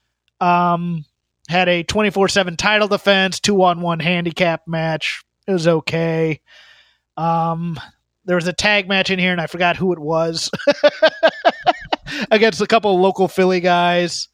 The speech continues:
And then the main event was a tag match between Lio Rush and Raul Mendoza against, uh, Arya Davari and Tony Nese. Fun little match. Not much to it. It was pretty good.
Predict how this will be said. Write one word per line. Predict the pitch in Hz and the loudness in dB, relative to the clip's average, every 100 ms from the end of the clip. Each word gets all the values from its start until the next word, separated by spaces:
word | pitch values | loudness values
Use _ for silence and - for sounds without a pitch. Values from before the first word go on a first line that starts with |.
| _ - - _ _ | _ -20 -20 _ _
And | 180 | 0
then | 196 196 185 | 2 2 0
the | 185 180 175 | 0 2 2
main | 185 185 | 0 0
event | 170 175 175 | 0 -2 0
was | 175 | -2
a | 160 | 0
tag | 180 170 | -2 -2
match | 170 170 | -4 -6
between | 160 180 170 | -4 -2 0
Lio | 175 170 | 2 2
Rush | 165 170 165 - - | 2 0 0 -2 -2
and | 170 160 | -4 -2
Raul | 170 165 | -2 -2
Mendoza | 170 156 165 160 156 156 | -4 -4 -2 -2 -2 -4
against, | 156 156 156 147 - - _ _ _ _ _ - | -6 -6 -6 -6 -10 -12 _ _ _ _ _ -6
uh, | 147 165 | -4 -2
Arya | 170 180 170 | -2 0 -2
Davari | 165 147 170 165 165 160 160 _ | -4 0 0 0 -2 -4 -8 _
and | 160 160 160 151 | -6 -4 -6 -6
Tony | - 160 151 | -4 -4 -2
Nese. | 185 220 214 - - _ _ _ _ | 0 0 0 -4 -8 _ _ _ _
Fun | - 202 180 | -2 -2 0
little | 185 | -2
match. | 175 196 196 190 - - - _ _ | 0 2 2 0 -4 -4 -8 _ _
Not | 180 165 | -6 -6
much | 151 151 - | -6 -8 -4
to | 170 165 | 0 0
it. | 156 _ _ _ _ - | 0 _ _ _ _ -10
It | |
was | 180 143 _ - | -8 -8 _ -10
pretty | 147 | -10
good. | 131 113 101 | -8 -14 -16